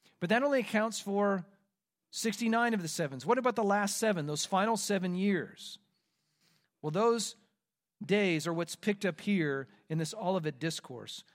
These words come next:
We call those the days of the Great Tribulation, where we read about an evil king, this ruler, this prince, who in the middle of that last seven, that last week, is so, uh, going to abominate and then desecrate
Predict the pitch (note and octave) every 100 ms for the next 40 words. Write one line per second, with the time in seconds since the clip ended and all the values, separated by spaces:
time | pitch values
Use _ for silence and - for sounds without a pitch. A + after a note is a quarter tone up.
0 | _ D3+ F#3+ F#3+ E3+ F#3 D3+ D3+ D#3 E3
1 | D#3 C#3 B2+ C3 B2+ D3 D3 D3+ B2+ B2
2 | B2 - - - _ _ _ _ _ _
3 | _ _ _ _ _ _ _ _ D#3 D#3
4 | E3 F3+ E3+ D#3 D3+ E3+ F#3 F#3 E3 -
5 | G3 F3 D3+ C#3+ C3 C#3+ D3+ G3 F3 D3+
6 | C3+ B2+ - - F3 C#3+ - - - _
7 | _ _ _ _ G3 G3 E3+ F3 C4+ A3
8 | C#3+ C#3+ E3 D#3 E3 F#3 F#3 - - _
9 | _ - - G3+ G3 D3+ D3 E3 F3 E3
10 | F3 F3+ D#3+ D3+ - F#3+ F#3 F3 D3+ D3
11 | F3+ E3 D#3+ D#3 D#3+ C#3 - D3 C3 E3+
12 | F3+ D#3 C3+ A#2 A2 D3 D3+ C3+ - _
13 | C#3 G3 G3 F3 - D#3+ C3 -